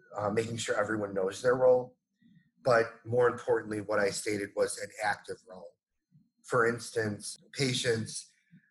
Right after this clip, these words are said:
when we talk to patients and have a financial conversation, we talk about their coverage,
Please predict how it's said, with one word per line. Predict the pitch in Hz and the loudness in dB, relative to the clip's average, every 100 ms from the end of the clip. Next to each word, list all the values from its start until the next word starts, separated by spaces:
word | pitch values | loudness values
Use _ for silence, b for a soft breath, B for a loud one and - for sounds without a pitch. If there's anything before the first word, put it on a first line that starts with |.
| _ | _
when | 120 117 | -4 0
we | 143 | 0
talk | 147 151 131 | 2 2 2
to | - - | -2 -8
patients | 120 104 - 131 131 - - _ _ _ _ | -4 -2 0 -2 -4 -10 -16 _ _ _ _
and | - 110 | -4 0
have | 117 110 | 2 2
a | 113 | 0
financial | 117 107 104 101 | 0 0 0 -2
conversation, | 92 113 101 101 - 98 - 123 123 123 - _ _ _ _ _ _ _ - | -4 -4 -4 -4 -4 -4 -2 -2 -2 -8 -18 _ _ _ _ _ _ _ -8
we | 117 | -6
talk | 113 - 131 131 - | -4 2 4 4 0
about | 120 107 107 107 104 107 _ | -6 -2 2 2 0 -2 _
their | 120 113 | 4 4
coverage, | 110 - 107 - 104 160 - - | 2 0 -2 -2 -4 -4 -6 -10